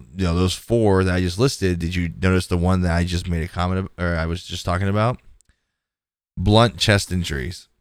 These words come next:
A hard hit to the chest can cause sudden cardiac death is called commotio cordis. Commotio cordis may occur in athletes who are hit hard in the chest by sports equipment or by another player. This condition,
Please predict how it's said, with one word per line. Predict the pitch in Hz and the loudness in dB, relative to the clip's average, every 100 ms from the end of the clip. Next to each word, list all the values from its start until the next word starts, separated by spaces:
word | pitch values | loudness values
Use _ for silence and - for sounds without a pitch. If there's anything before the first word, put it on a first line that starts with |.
| _ _ | _ _
A | 90 | -4
hard | 87 113 131 | 0 2 2
hit | 117 107 123 117 - - | 0 0 2 2 -2 -8
to | 98 | -4
the | 95 | -2
chest | - 117 92 90 - | 0 2 2 -2 -6
can | 92 | -6
cause | - 92 90 - | -2 -2 -2 -4
sudden | - 107 123 127 | -4 -2 -2 -4
cardiac | - 110 107 104 - | -2 2 2 0 -2
death | 92 87 - | -2 -2 -4
is | 90 | -10
called | - 90 85 85 87 - _ _ _ _ _ _ - | -6 -2 0 0 -4 -10 _ _ _ _ _ _ 0
commotio | 95 107 113 113 113 | 4 6 6 4 2
cordis. | - - 87 76 - - - _ - | 0 -2 -2 -2 -6 -10 -20 _ -6
Commotio | 95 107 107 | -2 0 0
cordis | - 107 101 101 - | 0 2 2 2 0
may | 92 | -2
occur | 90 - 104 | -2 0 2
in | 101 | 2
athletes | 95 95 101 92 | 2 0 -2 -2
who | 90 | 0
are | 87 | 2
hit | 120 - | 0 0
hard | 110 107 | 0 0
in | 104 | -2
the | |
chest | 95 95 87 | -2 -2 -2
by | 82 | -4
sports | 82 - 123 - | -6 -4 -4 -4
equipment | - 127 120 | -6 -4 -2
or | 92 | 0
by | 92 85 | 0 0
another | 90 85 | 0 -2
player. | 87 107 95 71 95 _ _ _ _ - | -4 -4 -2 -4 -8 _ _ _ _ -2
This | 117 | 0
condition, | - 120 110 - 113 98 | 0 0 0 0 -2 -2